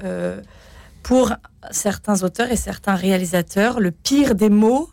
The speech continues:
du monde, des maux M A U X, ce serait de supprimer les livres. Ça, moi, j'adore, évidemment, comme professeur de lettres, vous pensez bien. Et,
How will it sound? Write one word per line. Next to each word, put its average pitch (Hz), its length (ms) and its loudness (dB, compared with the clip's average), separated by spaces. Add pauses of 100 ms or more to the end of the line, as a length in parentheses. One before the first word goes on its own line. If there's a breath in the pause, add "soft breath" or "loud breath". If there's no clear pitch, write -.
(120)
du 202 140 -6
monde, 208 580 0
des 190 80 -4
maux 202 220 2
M 190 180 -4
A 180 80 -8
U 185 120 -8
X, - 340 -8
ce - 200 -6
serait 220 220 -4
de 220 60 -10
supprimer 220 420 -6
les 202 120 0
livres. 180 300 -8
Ça, 220 220 -4
moi, 214 120 -4
j'adore, 185 540 -2
évidemment, 185 480 -4
comme 208 160 -10
professeur 190 480 -10
de 180 80 -4
lettres, 185 400 -4
vous 185 60 -20
pensez 190 340 -8
bien. 190 280 -4 (680 loud breath)
Et, 214 260 2